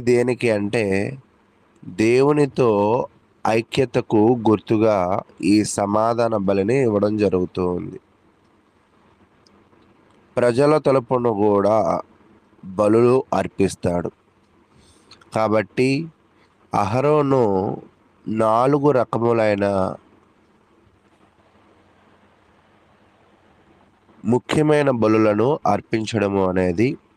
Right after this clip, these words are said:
ఎనిమిది నుంచి ఇరవై ఒకటి వచనాల్లో చూస్తూ ఉంటాం. దీనిలో నేర్చుకోవాల్సిన సందేశం ఏమిటంటే, యాజకుడైన ముందుగా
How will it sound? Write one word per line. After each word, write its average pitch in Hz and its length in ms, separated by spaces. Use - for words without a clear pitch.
ఎనిమిది 135 440
నుంచి 113 280
ఇరవై 113 300
ఒకటి 101 260
వచనాల్లో 98 460
చూస్తూ 92 360
ఉంటాం. 82 280
దీనిలో 123 540
నేర్చుకోవాల్సిన 120 1040
సందేశం 104 720
ఏమిటంటే, 92 800
యాజకుడైన 120 960
ముందుగా 101 840